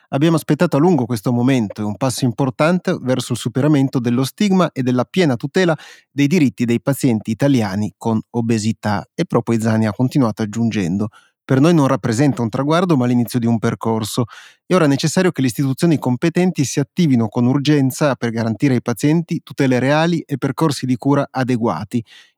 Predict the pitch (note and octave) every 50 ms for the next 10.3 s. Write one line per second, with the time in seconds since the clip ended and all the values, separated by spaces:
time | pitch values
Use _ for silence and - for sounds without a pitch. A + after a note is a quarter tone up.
0 | _ C3 B2 - B2+ - - C#3 C3 - F3+ F#3 F3+ E3 D#3 C#3 - - - _
1 | _ _ - D#3 - - E3 E3 D#3 D#3 C3+ B2 A#2+ A#2 A#2+ A2+ A2+ A#2+ A#2+ A#2
2 | B2 B2+ C3 B2+ A2 - A#2+ A#2 G#2+ A#2 A#2 A#2+ B2 A#2+ A2 G#2+ A#2 C#3 D#3+ F3+
3 | - - C#3 B2 C3 C#3+ C3+ - D3+ D#3 D3 G3 F#3 D#3 B2+ A#2 - - B2+ -
4 | - C#3+ - - D#3 C#3+ A#2+ - - A2 A2 A#2 A2+ A#2+ C3+ C3+ D3 D#3+ F3 F3+
5 | F3+ E3+ F3 D3 - B2 B2 - - C3 A#2 A#2 D3 E3 D#3+ - B2 G2+ F#2+ A#2
6 | - - C3+ - - - _ _ _ E3+ D#3+ - - F#3 - - D3+ C#3 B2 G#2
7 | F#2 - A2+ G#2+ A#2+ A#2 - D#3+ D#3 - - G#2 F2 F#2+ G2+ - - - - -
8 | - A#2+ A2 A2 G#2 A2+ G#2+ G2+ G2+ G2 - A2+ A2+ - - C3+ B2 - - G#2+
9 | G2+ - - C#3+ C#3+ C3+ A#2 G#2 - B2 A#2 G#2+ - A3+ A3 G3 F3+ F#3+ - -
10 | - - - - - -